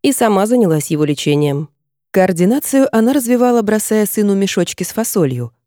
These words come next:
а он должен был ловить их. Когда Марк подрос, он стал учиться кататься на коньках.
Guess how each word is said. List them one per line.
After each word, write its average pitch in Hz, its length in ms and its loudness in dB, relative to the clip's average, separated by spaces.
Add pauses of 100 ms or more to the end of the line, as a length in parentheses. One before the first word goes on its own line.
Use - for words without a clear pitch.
(140)
а 170 140 2
он 180 200 0
должен 196 380 0
был 190 160 2
ловить 196 380 -2
их. - 240 -14 (380)
Когда 175 300 0
Марк 170 300 -2
подрос, 170 440 0 (260)
он 208 180 2
стал 220 240 0
учиться 190 380 -2
кататься 180 420 0
на 185 100 2
коньках. 202 560 -2